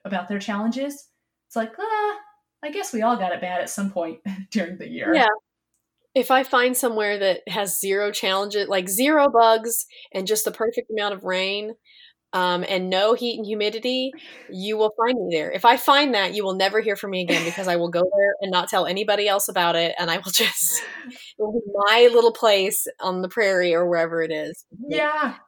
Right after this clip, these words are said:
Speaker 1: I was gonna say, you couldn't tell a soul,
Speaker 2: No.
Speaker 1: because then property prices would go through the roof and everybody would be flooding there.
Speaker 2: Yeah, I'm not telling anybody about it.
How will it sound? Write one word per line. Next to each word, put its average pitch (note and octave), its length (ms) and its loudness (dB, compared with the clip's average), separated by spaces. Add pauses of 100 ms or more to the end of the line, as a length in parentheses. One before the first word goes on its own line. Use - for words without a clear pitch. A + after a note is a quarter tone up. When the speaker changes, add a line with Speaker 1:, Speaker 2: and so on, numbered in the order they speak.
(120)
Speaker 1:
I C4+ 80 0
was B3+ 100 0
gonna C#4 140 -2
say, C4+ 200 2
you A#3 80 2
couldn't D#4+ 240 -4
tell C4 220 0
a A#3 60 0
soul, A#3 240 2
Speaker 2:
No. F#3 100 4
Speaker 1:
because G3 340 -2
then A3 220 0
property G#3+ 440 -2
prices G#3+ 420 -2
would G3 120 -6
go G#3+ 140 0
through B3 160 0
the A#3+ 100 2
roof G3+ 280 2
and - 120 -2
everybody G#3 480 0
would G3+ 140 0
be F#3+ 100 -6
flooding F3+ 400 -2
there. - 220 2
Speaker 2:
Yeah, G3 140 4
I'm F#3+ 80 -4
not A3+ 140 0
telling B3+ 240 2
anybody C4+ 360 2
about C#4+ 320 4
it. A3 200 2